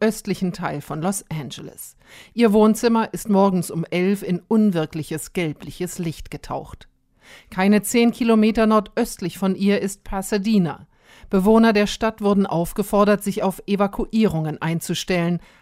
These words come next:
Eines der großen Feuer, die derzeit durch Kalifornien wüten, naht.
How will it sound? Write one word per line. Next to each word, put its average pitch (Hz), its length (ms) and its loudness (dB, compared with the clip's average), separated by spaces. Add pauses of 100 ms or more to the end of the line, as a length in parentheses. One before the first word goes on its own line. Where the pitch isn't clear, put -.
(140)
Eines 214 420 2
der 165 140 -2
großen 196 460 0
Feuer, 202 420 2
die 185 160 0
derzeit 185 540 0
durch 160 160 -6
Kalifornien 190 800 2
wüten, 185 340 0
naht. - 480 -2